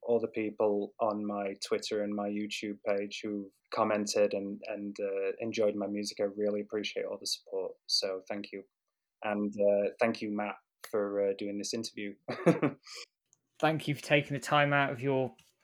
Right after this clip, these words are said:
Speaker 2: evening to come on to the Dojo Show. You've been on my list for a good few months now, shall we say. So I'm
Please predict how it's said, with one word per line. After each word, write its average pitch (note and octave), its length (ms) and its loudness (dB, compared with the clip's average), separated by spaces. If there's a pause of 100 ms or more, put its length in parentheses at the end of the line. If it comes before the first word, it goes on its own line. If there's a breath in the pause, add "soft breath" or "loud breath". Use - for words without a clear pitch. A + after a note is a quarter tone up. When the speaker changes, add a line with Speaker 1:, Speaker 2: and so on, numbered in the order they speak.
(120)
Speaker 2:
evening C#3+ 380 4
to - 100 -10
come D3 220 2
on C#3+ 260 6
to - 140 -4
the C3 80 -4
Dojo C#3 440 6
Show. C3+ 440 4
You've C3+ 140 -2
been C#3+ 120 6
on C#3 80 8
my C3+ 160 8
list C3+ 420 4
for C3+ 260 0 (480 soft breath)
a D3 40 0
good G#3 200 10
few F3+ 240 6
months D#3 340 6
now, C3 240 2
shall B2+ 280 4
we A#2+ 120 0
say. B2 340 2
So C3 180 -2
I'm B2+ 180 0